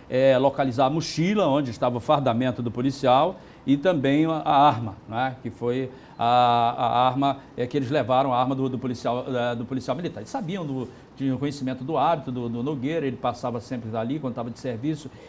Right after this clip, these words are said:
ele passava ali pra, é, é, ter acesso até a General Arthur Carvalho e depois ter acesso à, à, à avenida que dá, que, que le-, o levaria à terceira companhia, é, do, do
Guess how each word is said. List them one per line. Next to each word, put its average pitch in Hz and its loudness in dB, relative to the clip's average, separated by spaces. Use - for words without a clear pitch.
ele 127 -4
passava 131 -4
ali 127 -4
pra, 143 -6
é, 127 -2
é, 120 0
ter - -2
acesso 123 -4
até 120 -2
a 120 0
General 117 -2
Arthur 113 -6
Carvalho 131 0
e 127 0
depois 143 0
ter 156 -2
acesso 131 -4
à, 123 0
à, 113 -2
à 117 4
avenida 135 0
que 139 -4
dá, 123 2
que, 123 -8
que 127 -8
le-, 127 -4
o 139 -4
levaria 131 0
à 139 -4
terceira 139 -2
companhia, 139 -2
é, 131 0
do, 127 2
do 123 -4